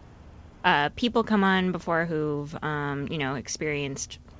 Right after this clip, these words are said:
hurricanes, all manner of natural disasters, and thinking through the trauma that, um, you know, that affects families and the children, um,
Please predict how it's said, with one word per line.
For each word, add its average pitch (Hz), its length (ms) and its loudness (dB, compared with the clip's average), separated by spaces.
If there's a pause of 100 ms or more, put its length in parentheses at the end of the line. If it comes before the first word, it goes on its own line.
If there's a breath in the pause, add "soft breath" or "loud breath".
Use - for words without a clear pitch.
hurricanes, 175 800 0
all 165 100 4
manner 165 280 0
of 156 60 -2
natural 151 680 -2
disasters, 170 640 -2
and 160 160 -6
thinking 156 340 -4
through 156 200 -2
the 151 80 -2
trauma 151 420 -2
that, 143 320 -2
um, 139 420 -2 (600 loud breath)
you 180 180 0
know, 143 220 -2
that - 380 -2
affects - 640 -2 (300)
families 202 440 4
and 165 160 -2
the 151 60 -4
children, 165 640 2
um, 143 580 -2